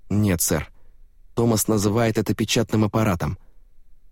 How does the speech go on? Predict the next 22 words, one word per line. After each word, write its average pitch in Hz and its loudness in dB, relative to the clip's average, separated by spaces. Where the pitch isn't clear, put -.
Вульф 113 0
как 120 -2
раз 131 0
подносил 113 0
чашку 117 -2
ко 117 0
рту, 160 0
но 120 2
замер 127 2
посреди 117 0
движения, 110 2
а 107 -4
потом 127 0
поставил 143 0
чашку 123 -2
обратно, 139 2
не 139 4
сделав 117 2
ни 113 2
глотка. 92 -2
Поставил 156 2
осторожно. 92 -2